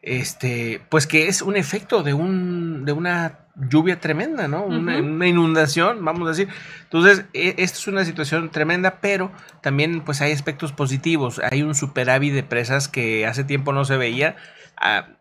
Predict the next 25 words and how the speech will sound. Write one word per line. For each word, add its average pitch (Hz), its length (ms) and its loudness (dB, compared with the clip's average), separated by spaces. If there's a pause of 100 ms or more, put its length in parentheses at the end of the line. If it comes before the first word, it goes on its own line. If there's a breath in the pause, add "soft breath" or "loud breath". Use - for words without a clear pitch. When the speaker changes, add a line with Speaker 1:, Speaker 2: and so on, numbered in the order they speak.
(180)
Speaker 1:
hay 185 180 6
ocho 214 280 0
presas 185 260 -2
que 175 80 -12
todavía 151 200 2
les 147 120 -2
falta 131 280 0
agua, 139 220 0
pero 139 180 0
cincuenta 190 600 0
y 160 40 -2
nueve 196 220 -2
presas 165 380 -2
están 151 300 -2
al 156 100 -2
cien 151 200 -2
por 156 160 0
ciento. 147 360 -2 (240 loud breath)
Hay 135 300 0
otras 196 440 0
cincuenta 151 400 -2
y 135 40 -2
nueve 151 280 -2
que - 80 -8
están 151 420 0